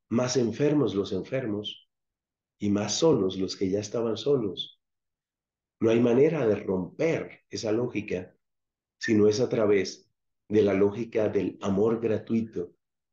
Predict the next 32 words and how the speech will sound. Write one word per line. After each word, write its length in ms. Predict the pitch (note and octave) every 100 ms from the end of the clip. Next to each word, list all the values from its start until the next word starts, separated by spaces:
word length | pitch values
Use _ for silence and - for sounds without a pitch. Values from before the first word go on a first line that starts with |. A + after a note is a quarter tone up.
| _
del 300 | - A2+ G#2
dar 220 | G2 A2 A2+
sin 200 | B2 G#2
retorno, 680 | G2 - A2 F#2+ F2+ E2+ - _ _ _ _ _ _ -
que 80 | A2+
es 100 | A#2
lo 140 | C3+
que 100 | B2+
practicó 580 | - G#2+ - A2 A2 D#3
en 120 | D#3
primer 280 | G2+ G2 G2
lugar 380 | G2+ G2+ G#2 -
Cristo 680 | D#3 D#3+ - - A2 - _ _ _ _ _
y 100 | -
es 80 | G#2+
lo 100 | A#2
que 180 | A#2 G#2+
quiere 340 | A#2+ D3+ B2+
que 100 | -
practiquemos 960 | - F#2 - G2 - G2+ F#2 F#2 - _ _ _ _ _ G2+
los 200 | G#2 E2
discípulos 600 | F#2+ G#2 G#2 G#2 F#2+ D#2+
de 120 | E2+
Cristo. 560 | F#2+ F2+ - - E2 - _ _ _ _ _ _ _ _ _ _ _ _ _ _ _ _ _ _ _ _ _ _
Demos 300 | A2 A#2 A2
gracias 460 | A2+ C3 C#3 B2 A2
a 80 | G2
Dios 440 | G#2+ C#3 C3+ -
por 120 | - G2+
esta 360 | G2 - A#2+
tremenda 500 | - G#2+ G#2 C3 B2+
enseñanza 880 | G#2+ - F#2+ F#2+ F#2+ F#2 - C3